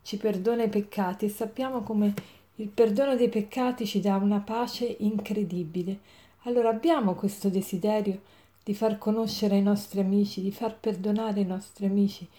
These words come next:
di portare a Gesù i nostri amici al sacramento della riconciliazione?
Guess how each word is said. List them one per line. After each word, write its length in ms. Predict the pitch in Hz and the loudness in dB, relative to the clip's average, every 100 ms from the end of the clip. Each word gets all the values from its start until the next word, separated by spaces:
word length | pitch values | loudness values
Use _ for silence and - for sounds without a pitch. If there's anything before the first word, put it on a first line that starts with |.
| - - _ | -20 -20 _
di 120 | 214 | -6
portare 480 | 202 226 - 262 233 | -2 -2 0 2 4
a 100 | 202 | 2
Gesù 340 | 170 202 - | 2 -2 0
i 60 | 214 | 2
nostri 380 | 202 196 - 196 | 2 0 -2 0
amici 420 | 196 202 202 202 - - _ - | 2 2 0 -6 -8 -20 _ -4
al 140 | 202 | -4
sacramento 600 | 202 220 208 208 214 208 | -2 -2 4 4 4 2
della 220 | 196 180 175 | -2 0 0
riconciliazione? 1200 | 180 185 175 - 190 180 - - 220 226 226 | -2 -4 -8 -8 -8 -8 -10 -4 -4 -2 -6